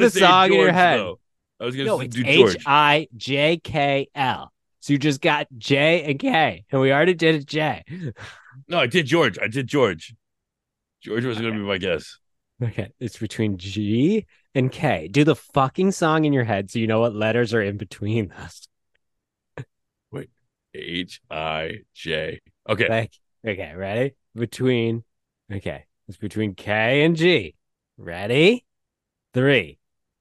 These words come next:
Speaker 1: two, one.
Speaker 2: Jackson.
Speaker 1: Henry. Fuck you.
Speaker 2: Jackson was there the whole time, bro. <laughs>
Speaker 1: All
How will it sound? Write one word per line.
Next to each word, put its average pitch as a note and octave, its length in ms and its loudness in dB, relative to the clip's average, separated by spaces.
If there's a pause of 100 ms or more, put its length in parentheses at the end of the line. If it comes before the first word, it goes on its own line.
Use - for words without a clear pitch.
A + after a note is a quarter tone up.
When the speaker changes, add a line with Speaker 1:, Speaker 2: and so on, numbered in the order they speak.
(160)
Speaker 1:
two, C3 540 2 (400)
one. A2+ 540 -2 (560)
Speaker 2:
Jackson. D#3 380 6
Speaker 1:
Henry. A2 540 2 (720)
Fuck D3+ 340 4
you. F2 300 -18 (920)
Speaker 2:
Jackson G3 480 0
was E3 160 0
there F#3 240 2
the D3 140 -2
whole F#3 280 -4
time, G3 720 2
bro. F#2+ 420 -10 (1300)
<laughs> - 0 -
Speaker 1:
All E4 80 -12